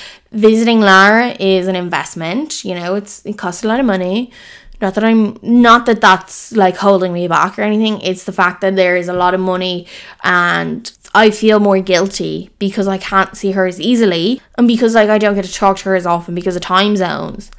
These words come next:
I feel a lot more guilty being low and waste, feeling like I'm wasting one of those days with her.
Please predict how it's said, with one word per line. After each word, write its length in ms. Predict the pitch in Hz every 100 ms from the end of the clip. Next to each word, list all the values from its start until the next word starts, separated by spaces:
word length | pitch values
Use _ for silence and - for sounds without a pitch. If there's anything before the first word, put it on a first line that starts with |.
| - - - -
I 160 | - 240
feel 280 | 226 214
a 80 | 202
lot 200 | 196 190
more 160 | 208 208
guilty 760 | 202 196 190 - 208 180 170 -
being 340 | 226 208 185 185
low 680 | 185 180 175 175 175 170 - _ -
and 220 | 233 208
waste, 600 | 196 190 190 - - - 208
feeling 300 | 220 208 196
like 140 | 190
I'm 140 | 190
wasting 400 | 190 185 185 214
one 140 | 190 180
of 80 | 175
those 240 | 175 170
days 320 | 185 185 175
with 140 | 180 170
her. 340 | 175 160 -